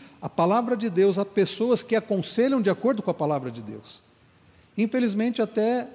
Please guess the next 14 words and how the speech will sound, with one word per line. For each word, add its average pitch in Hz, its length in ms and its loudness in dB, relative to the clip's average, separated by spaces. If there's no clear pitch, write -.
em 240 160 4
algumas 226 440 4
igrejas, 185 600 0
o, 170 160 -8
o - 80 -2
aconselhamento 185 600 -2
não 185 140 -2
é 175 40 0
a 165 40 -2
palavra 120 480 -6
de 104 120 -18
Deus. 123 280 -12
Às 147 140 -4
vezes, 175 180 -4